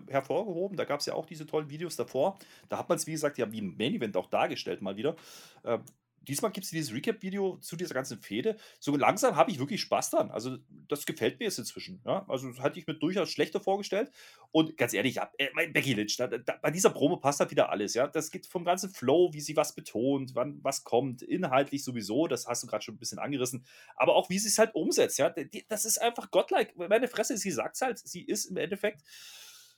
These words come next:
wahrscheinlich das heißeste Eisen im ganzen Roster. Und das hat, das ist nicht von, von ungefähr, ja. Also das sehe ich schon auch. Übrigens auch wieder eine schöne Gier. Ich habe sie nicht verstanden, <laughs> diese Karte da. Irgendwas mit komischen Zeichen drauf. Also da lässt sich auch was einfach,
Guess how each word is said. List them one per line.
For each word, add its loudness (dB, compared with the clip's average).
wahrscheinlich 6
das -4
heißeste 4
Eisen 2
im -8
ganzen 0
Roster. 4
Und 2
das 0
hat, -8
das -4
ist -6
nicht -6
von, -8
von -8
ungefähr, 0
ja. -2
Also -4
das -6
sehe 2
ich -4
schon -6
auch. 0
Übrigens -2
auch 4
wieder 2
eine 0
schöne 2
Gier. 0
Ich -2
habe 4
sie -2
nicht -4
verstanden, 0
<laughs> -2
diese 0
Karte 4
da. 4
Irgendwas 6
mit 0
komischen -2
Zeichen 4
drauf. 4
Also 8
da 8
lässt 8
sich 4
auch 8
was 2
einfach, 2